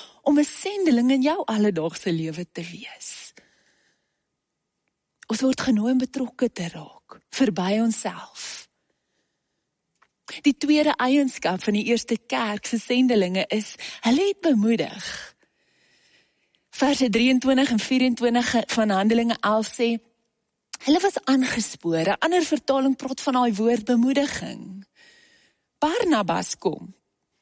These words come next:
En hy bemoedig hulle om getrou te bly aan die Here met hulle hele hart. Hy het 'n bediening van bemoediging. En die woorde wat my die meeste hier in die teks getref het, is daardie woorde wat sê, 'n aansienlike groep mense is na die Here gebring.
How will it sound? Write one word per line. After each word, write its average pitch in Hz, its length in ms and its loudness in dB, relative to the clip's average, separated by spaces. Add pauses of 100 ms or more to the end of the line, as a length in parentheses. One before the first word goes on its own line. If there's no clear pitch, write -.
(420)
En 294 160 4
hy 330 80 4
bemoedig 330 480 2
hulle 247 200 4
om 254 120 2
getrou 311 400 0
te 285 140 0
bly 202 260 0
aan 220 120 2
die 202 100 0
Here 196 420 0 (320)
met 247 160 4
hulle 254 240 4
hele 190 320 2
hart. - 640 -12 (1080)
Hy 285 60 2
het 294 120 2
'n 302 80 0
bediening 233 800 0
van 160 200 -2
bemoediging. 160 920 -8 (1300)
En 269 80 4
die 254 120 4
woorde 285 280 2
wat 320 160 0
my 240 100 4
die 220 100 2
meeste 233 360 2
hier 214 240 4
in 214 80 0
die 202 160 -4
teks 262 320 0
getref 226 480 -2
het, 185 160 -2
is 190 160 -6
daardie 233 320 0
woorde 196 240 0
wat 190 160 -2
sê, 175 320 -4
'n - 480 -6
aansienlike 277 840 2
groep 262 420 -4
mense 175 420 -4
is 170 160 -6
na 190 120 -4
die 180 200 -4
Here 165 160 -8
gebring. 180 680 -12